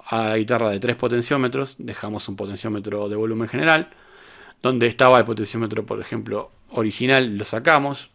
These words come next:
cosa que yo hago mucho en mis estratos, y dejamos un potenciómetro general de tono, el cual puede ir a dos lugares. Vamos a poner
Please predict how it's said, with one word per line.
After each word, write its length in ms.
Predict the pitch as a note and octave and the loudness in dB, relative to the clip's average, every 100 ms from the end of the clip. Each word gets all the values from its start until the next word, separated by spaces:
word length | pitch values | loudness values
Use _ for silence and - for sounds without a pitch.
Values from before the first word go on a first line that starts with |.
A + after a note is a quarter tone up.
| - | -12
cosa 220 | B2 A2+ | -6 -4
que 80 | G#2 | -4
yo 140 | F#2+ G#2+ | -2 -2
hago 100 | G#2+ | -2
mucho 260 | A2+ G#2+ | -4 -4
en 60 | G2+ | -4
mis 160 | F#2+ | -6
estratos, 560 | G2+ D3 C#3 A2+ C#3+ - _ | -4 2 4 2 -4 -8 _
y 280 | D#3 F#3+ - _ _ - | 2 2 0 _ _ -4
dejamos 500 | C3 E3 F3+ E3 - - _ _ | -2 0 0 -2 -8 -20 _ _
un 140 | G3+ | 2
potenciómetro 560 | E3 C#3 B2+ C3+ A#2+ B2+ | 6 4 4 0 2 0
general 380 | - E3 F3+ F#3+ | 2 4 4 6
de 80 | G3+ | 6
tono, 320 | G#3 G3+ - | 6 4 2
el 160 | F#3+ F#3+ | -2 2
cual 300 | E3 D3+ C3+ | 6 4 6
puede 300 | D3 C3+ G#2+ | 6 6 4
ir 180 | F2 - - | -2 -12 -2
a 100 | C#3 | 2
dos 160 | F3+ | 4
lugares. 640 | D3 A2+ F2+ E2+ - - - _ _ - _ _ _ _ - | 4 2 0 -6 -12 -16 -20 _ _ -20 _ _ _ _ -16
Vamos 180 | - - | -14 -12
a 60 | |
poner 340 | - G2+ G#2+ | -8 -6 -6